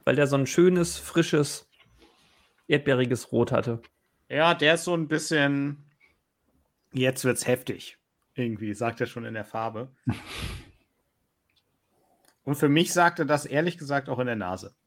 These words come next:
Speaker 2: Der
Speaker 1: Oh
Speaker 2: sagt,
Speaker 1: ja.
Speaker 2: „Hallo, hier ist P X.“
Speaker 1: Ja.
Speaker 3: Mhm.
Speaker 2: Süß, Traube.
Speaker 3: Mhm.
Speaker 2: Bam, bam, bam.
Speaker 3: Uff. Uiuiui.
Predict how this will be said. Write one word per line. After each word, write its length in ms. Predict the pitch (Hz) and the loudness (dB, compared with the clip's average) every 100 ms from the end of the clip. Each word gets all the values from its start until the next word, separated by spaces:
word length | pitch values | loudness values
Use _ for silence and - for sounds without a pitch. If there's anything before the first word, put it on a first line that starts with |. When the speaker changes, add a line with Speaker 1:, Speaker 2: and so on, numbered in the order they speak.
| _ - | _ -4
Speaker 2:
Der 120 | 120 | 2
Speaker 1:
Oh 60 | 123 | 6
Speaker 2:
sagt, 120 | 123 | 6
Speaker 1:
ja. 160 | 113 127 | 6 4
Speaker 2:
„Hallo, 240 | 147 143 | 4 2
hier 140 | 127 | 2
ist 120 | 131 - | -2 -2
P 120 | - - | -14 -16
X.“ 320 | - - - _ _ _ _ - | -18 -18 -20 _ _ _ _ 2
Speaker 1:
Ja. 120 | 135 | 4
Speaker 3:
Mhm. 480 | 117 110 110 117 117 - | 4 2 2 0 -2 -6
Speaker 2:
Süß, 540 | 147 165 - - - - | -2 -2 -4 -10 -16 -10
Traube. 720 | - 143 147 143 139 139 139 _ _ _ _ _ _ _ _ _ - | 0 4 4 4 -2 -4 -14 _ _ _ _ _ _ _ _ _ -2
Speaker 3:
Mhm. 400 | 110 104 113 113 _ _ _ _ _ _ _ | 2 2 2 -2 _ _ _ _ _ _ _
Speaker 2:
Bam, 220 | 120 120 117 | -2 0 0
bam, 200 | 113 110 | -2 -2
bam. 340 | 110 113 113 - | -4 -4 -8 0
Speaker 3:
Uff. 180 | 127 110 - - - - | 2 2 -6 -18 -18 -4
Uiuiui. 500 | 123 104 101 95 | -2 -2 -4 -6